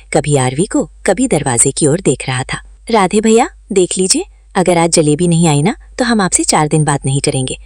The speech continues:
जलेबी मिलेगी इस चक्कर में हमने डिनर तक नहीं खाया, और तो और अभी को वर्तिका के साथ रहो बोलकर यहाँ नीचे जलेबी के इंतजार में टहल रहे हैं। क्या है ये?" आरवी जमीन पर पांव पटकने हुए बोली, "बस आती होगी,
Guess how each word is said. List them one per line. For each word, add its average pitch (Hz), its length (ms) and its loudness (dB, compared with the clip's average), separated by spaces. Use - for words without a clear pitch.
जलेबी 147 360 2
मिलेगी 156 380 2
इस 208 120 0
चक्कर 156 320 0
में 220 100 0
हमने 262 260 0
डिनर 147 240 2
तक 139 220 -4
नहीं 135 160 -2
खाया, 139 280 -4
और 143 160 2
तो 143 160 0
और 185 160 2
अभी 190 200 2
को 254 140 2
वर्तिका 160 400 0
के 180 120 -2
साथ 180 240 2
रहो 156 220 0
बोलकर 147 340 2
यहाँ 190 200 0
नीचे 143 280 0
जलेबी 143 380 0
के 151 100 -2
इंतजार 139 400 0
में 139 100 0
टहल 131 240 0
रहे 135 180 -2
हैं। 135 180 -6
क्या 160 120 2
है 233 260 0
ये?" - 120 -4
आरवी 143 300 0
जमीन 135 280 2
पर - 160 -2
पांव 139 200 0
पटकने 131 400 -4
हुए 131 160 0
बोली, - 280 -6
"बस 254 540 0
आती 233 260 -2
होगी, 240 360 0